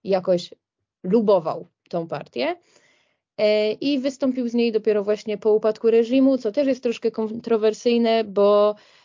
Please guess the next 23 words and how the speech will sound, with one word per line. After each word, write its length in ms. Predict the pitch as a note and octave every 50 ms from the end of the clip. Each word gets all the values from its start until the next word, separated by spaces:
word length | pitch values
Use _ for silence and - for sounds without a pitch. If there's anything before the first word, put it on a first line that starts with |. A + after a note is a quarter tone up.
| _ -
ludzie 260 | G#3 A3+ G3+ A3+ A3
mu 120 | A3 A3
zarzucali, 540 | G#3 G#3 G#3 G3+ G#3+ G3 - A3+ A3+ A3 A3
że 300 | G3+ G#3 G3+ G3 G3 G3 - _ _ _ -
w 40 | -
sumie 260 | - C4+ C4+ C4 B3
gdyby 240 | A3 A#3 A3 A#3+ G#3+
dalej 440 | A3+ B3 B3 B3+ B3 B3+ A#3+ -
komunizm 640 | B3 - B3 A#3 A#3+ B3 B3 B3 A#3+ A3+ A#3 A#3+ A3+
był, 180 | A#3+ B3+ B3+
to 200 | B3 - A#3 A#3 A3+ A#3+ _ _ _ -
pan 220 | A3+ A3 G#3+ G#3+
dalej 260 | G#3 G#3+ A3+ B3 C4+
by 160 | B3+ C#4+ D4
był 220 | C4+ C4+ E4 E4 E4
w 80 | E4
tym 160 | - F4+ F4 F4+
komunizmie, 540 | F#4 F4+ F#4 G4 G4 G#4 G#4+ A#4 A#4 A#4+ A#4+ A#4 - _ _ _
więc, 560 | - A3 A#3+ B3+ C4 C4+ C4 C4 C4 - - _ _ _ -
e, 320 | - B3 A#3+ A#3+ A#3+ A#3+
można 320 | A#3+ B3 C4 B3+ B3 C4+ B3+
powiedzieć, 440 | B3+ A#3 A3+ A#3+ G#3+ A#3+ A#3+ G3+
że, 420 | G#3+ G#3 F#3+ G#3 G#3+ G#3+ G#3+ G#3+